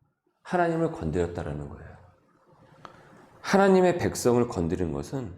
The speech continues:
곧 하나님을 건드린 것입니다. 이것은 하나님에 대한 도전인 거예요.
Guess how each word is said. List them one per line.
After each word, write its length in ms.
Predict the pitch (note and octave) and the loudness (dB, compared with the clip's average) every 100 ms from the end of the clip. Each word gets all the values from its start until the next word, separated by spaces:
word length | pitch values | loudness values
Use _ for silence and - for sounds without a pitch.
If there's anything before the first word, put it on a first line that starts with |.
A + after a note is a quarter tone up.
| - - | -18 -2
곧 380 | C3+ C3+ - - | -2 -2 -10 -20
하나님을 580 | - - A3 F#3+ F3 D3+ | -8 0 2 2 0 -2
건드린 420 | F#2+ E2+ F#2 D#2+ | -2 -2 -2 -4
것입니다. 460 | C2 - - - - _ _ _ - | -8 -12 -18 -20 -20 _ _ _ -2
이것은 320 | F#2 G2+ A#2+ | 0 2 0
하나님에 540 | A#2+ F3+ E3 D3 B2+ | 0 0 0 0 -2
대한 360 | F#2+ A2 D3+ - | -2 -2 -4 -10
도전인 440 | F#2+ G#2+ A#2 F#2+ | -4 0 2 0
거예요. 340 | C#2+ B1 - | -4 -10 -14